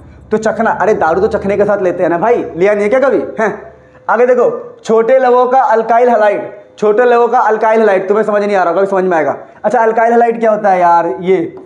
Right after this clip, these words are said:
सी एच थ्री सी एल या आर सी एल, ठीक है ना, या सी एच थ्री सी एच टू सी एल, ये सारे होते हैं हमारे alkyl halide। तो बड़े लोगों का दारू with चखना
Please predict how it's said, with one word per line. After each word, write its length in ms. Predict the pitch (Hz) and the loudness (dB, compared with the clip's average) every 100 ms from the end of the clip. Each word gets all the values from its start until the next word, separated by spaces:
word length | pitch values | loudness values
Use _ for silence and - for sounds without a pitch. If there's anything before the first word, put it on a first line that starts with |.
| - - | -20 -4
सी 120 | 190 | 0
एच 160 | 190 196 | 0 0
थ्री 180 | 202 | -2
सी 200 | 208 202 | -2 0
एल 240 | 196 190 185 - - - - | 2 2 0 -6 -18 -20 -4
या 140 | 170 | 0
आर 380 | 185 175 180 196 | 0 2 2 0
सी 240 | 202 208 196 | -2 -2 0
एल, 220 | 190 185 190 - - - - | 2 0 -4 -16 -20 -16 -6
ठीक 100 | 202 | -2
है 60 | 233 | 0
ना, 60 | |
या 120 | 214 | 2
सी 200 | 190 202 202 | 0 0 -2
एच 160 | 202 | -2
थ्री 200 | 214 208 | -2 -2
सी 160 | 208 196 | -2 0
एच 200 | 196 190 | 0 -2
टू 100 | 202 | -6
सी 180 | 208 190 | -2 0
एल, 220 | 190 190 185 - - 175 | 0 0 -6 -18 -14 -8
ये 60 | |
सारे 280 | 175 190 185 | -2 0 2
होते 240 | 202 190 | 0 0
हैं 80 | 208 | 0
हमारे 180 | 196 208 | 2 2
alkyl 340 | 202 196 196 | 0 0 0
halide। 280 | 196 175 147 - - - | 2 0 -2 -10 -20 -6
तो 120 | 262 262 | 0 0
बड़े 200 | 214 226 | 2 2
लोगों 300 | 254 247 247 | 2 4 2
का 180 | 240 254 | 2 0
दारू 360 | 214 190 196 254 285 - - - - - | 2 0 2 0 -2 -10 -20 -20 -20 -6
with 120 | 185 | -6
चखना 380 | 214 208 214 233 | -2 -4 -2 -2